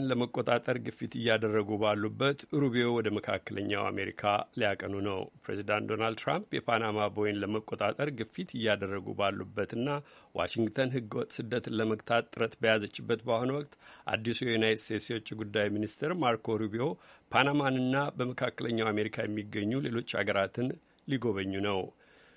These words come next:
ጉዞው የሩቢዮ የውጭ ጉዳይ ሚኒስትር ከሆኑ በኋላ የመጀመሪያው የውጭ አገር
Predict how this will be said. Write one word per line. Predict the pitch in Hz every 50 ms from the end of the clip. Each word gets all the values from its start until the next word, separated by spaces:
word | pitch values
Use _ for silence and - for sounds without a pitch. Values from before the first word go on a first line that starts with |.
| _ _ _ _ _ -
ጉዞው | 104 110 110 98 98 113 120 143 180 240 247 - _ _ _ _ _ _ _ _ _ - 101 113 107 107 107 104 107 110 - -
የሩቢዮ | 117 110 110 117 151 156 127 123 123
የውጭ | 123 120 113 110 - - 101
ጉዳይ | 110 107 101 110 107 107
ሚኒስትር | 104 104 107 104 - - - 123 113 -
ከሆኑ | - - 117 117 113 110 104 95
በኋላ | 98 - 107 107 127 139 147 - - _
የመጀመሪያው | 135 113 117 113 113 110 123 117 110 110 104 104 107 104 110 123 156 170 -
የውጭ | 123 120 113 110 107 - - 101
አገር | 104 101 104 104